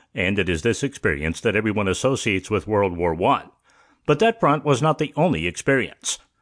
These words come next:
There was the more mobile Eastern Front, as well as the mountain warfare in the Alps and scattered fighting in Africa and the Far East. Then there was the Middle Eastern Front, fought across the Levant and Mesopotamia,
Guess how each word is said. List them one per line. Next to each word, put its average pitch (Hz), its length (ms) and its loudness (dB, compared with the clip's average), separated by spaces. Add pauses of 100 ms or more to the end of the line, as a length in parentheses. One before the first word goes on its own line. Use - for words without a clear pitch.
(240)
There 92 120 2
was 82 160 0
the 92 80 0
more 87 180 2
mobile 104 400 2
Eastern 117 420 -2
Front, 87 360 -2 (240)
as 139 120 2
well 214 200 0
as 160 80 0
the 127 80 4
mountain 139 400 2
warfare 92 420 0
in 87 80 0
the 90 160 0
Alps 98 320 0
and 127 120 2
scattered 147 440 -2
fighting 139 320 0
in 87 100 0
Africa 101 440 -2
and 92 140 0
the 87 60 0
Far 90 260 4
East. - 480 -6 (1400)
Then 101 240 4
there 110 100 6
was 101 160 2
the 107 80 4
Middle 110 260 2
Eastern 87 360 0
Front, 101 400 -2 (280)
fought 90 160 4
across 87 320 0
the 107 120 -4
Levant 98 340 0
and 87 140 0
Mesopotamia, 92 840 -2